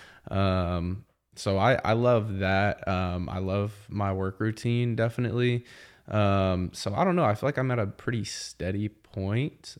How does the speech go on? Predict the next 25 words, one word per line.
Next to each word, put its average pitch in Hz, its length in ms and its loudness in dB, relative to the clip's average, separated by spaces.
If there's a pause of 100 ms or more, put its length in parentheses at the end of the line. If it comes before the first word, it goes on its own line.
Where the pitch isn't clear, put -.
(120)
Um, 90 480 -4 (1200)
I, - 140 -10 (100)
whether 110 240 2
things 123 300 -2
pick - 260 -6
up 101 200 -4
or 120 80 0
not, 127 340 -2
I 101 60 -2
don't 104 160 0
know. 101 180 0
But 101 140 -2
I 98 40 0
guess 107 220 -4
the 107 80 -2
long-term 110 760 -2 (720)
plan 104 420 2
is 101 220 0
I 95 120 2
just 95 380 -4
definitely 104 300 -2
wanna 104 120 -2
finish 98 380 -4
my 101 160 0
degree, 98 680 -2